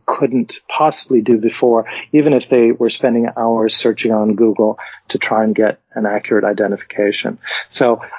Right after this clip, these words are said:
um, it brings together usability, um, and, uh, the information, uh, management systems to be able to allow that, that, uh, data to flow,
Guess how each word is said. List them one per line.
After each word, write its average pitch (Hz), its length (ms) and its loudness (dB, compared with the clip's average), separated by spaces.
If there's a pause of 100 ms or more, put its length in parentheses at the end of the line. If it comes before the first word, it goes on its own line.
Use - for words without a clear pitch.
(120)
um, 120 380 0
it - 360 0
brings 156 540 4
together 127 420 4
usability, 117 1000 4 (400)
um, 110 380 0 (180)
and, 110 420 0 (120)
uh, 110 260 -2
the 113 220 4 (100)
information, 123 1000 2 (300)
uh, 131 120 -2
management 120 560 2
systems 113 500 0
to 120 100 -4
be 113 140 4
able 110 220 2
to 113 100 0
allow 113 420 4
that, 110 280 -2 (240)
that, - 360 -4 (120)
uh, 107 260 0
data 131 500 4
to - 140 -14
flow, 117 460 2